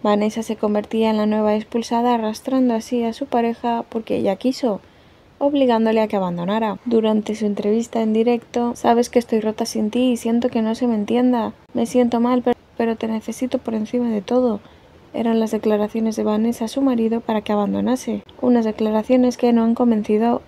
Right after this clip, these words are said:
prácticamente a nadie. Vanessa no paraba de repetir que la gente tiene que entender sus decisiones y no criticarla, por mucho que le lleven la contraria. Unas explicaciones que no convencieron a la audiencia, pero tampoco a Jon Aramendi,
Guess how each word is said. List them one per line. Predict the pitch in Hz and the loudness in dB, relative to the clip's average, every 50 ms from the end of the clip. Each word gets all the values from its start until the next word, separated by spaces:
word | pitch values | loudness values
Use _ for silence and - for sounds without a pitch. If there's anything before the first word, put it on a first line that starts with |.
| - - | -10 -6
prácticamente | - 226 - - - 240 - 226 214 202 190 - | -6 -6 -4 -4 -4 -2 0 0 0 0 -2 -2
a | 196 190 | -2 0
nadie. | 214 240 254 247 240 226 - _ - | 0 2 2 2 2 0 -2 _ -4
Vanessa | 214 220 220 220 220 226 233 - | -2 0 2 2 0 0 0 -2
no | 233 226 214 | -2 -2 0
paraba | 220 214 214 214 214 | 0 2 2 2 2
de | 214 | 2
repetir | 214 214 214 - 220 214 - 269 269 269 269 - - - - - - - - - | 0 0 -2 -2 -4 -2 0 0 0 0 0 -2 -6 -20 -20 -20 -20 -20 -20 -8
que | - - | 0 2
la | 254 269 | 4 4
gente | 277 - 302 294 277 - | 4 4 4 2 2 2
tiene | 247 - 294 277 269 254 | 0 0 2 4 4 4
que | 254 277 | 4 4
entender | 269 262 247 - - 247 233 233 | 4 4 2 0 -2 0 0 0
sus | 233 - 233 233 226 | 0 0 -2 2 4
decisiones | 247 262 254 - 233 220 - - 226 220 220 226 226 - 240 | 4 4 4 2 -4 -4 0 0 0 2 2 0 0 0 0
y | |
no | 220 208 196 | 0 -2 -4
criticarla, | - - 220 - 208 - - 214 226 - 247 226 208 - - - - - - - - | -8 -10 -10 -8 -6 -4 -2 -2 0 0 0 0 -2 -4 -8 -16 -20 -20 -20 -16 -6
por | - 247 247 | -2 0 2
mucho | 233 233 233 - 262 | 2 2 2 0 0
que | - 254 | 0 0
le | 226 208 | -2 0
lleven | 208 202 202 214 220 220 | 0 0 0 0 0 -2
la | 214 | -2
contraria. | 214 - 190 196 196 220 220 226 233 226 214 - _ - | -2 -4 -4 -4 -2 -2 0 0 0 -2 -2 -4 _ -2
Unas | 233 233 226 226 220 - | 2 2 2 2 0 -2
explicaciones | 226 220 - - 220 - 214 214 - 247 254 254 254 254 - | -6 -6 -6 -6 -4 -4 -4 -2 0 2 4 4 4 2 0
que | - - | 0 0
no | 226 240 247 | 0 2 2
convencieron | - 254 240 233 233 226 226 254 247 240 233 233 226 | 2 2 2 4 2 2 4 4 4 4 4 2 2
a | 220 | 2
la | 220 220 | 2 2
audiencia, | 220 220 226 247 269 277 269 - 294 | 0 0 2 2 2 2 2 2 0
pero | 277 - 247 240 220 | 0 0 0 0 0
tampoco | 220 220 214 214 214 - 226 - - | 0 0 -2 -2 -2 -4 -4 -2 0
a | 277 | 0
Jon | 254 233 226 220 214 | 2 2 2 2 0
Aramendi, | 208 202 202 208 240 269 277 269 254 226 208 | 0 0 0 2 2 2 4 4 4 2 0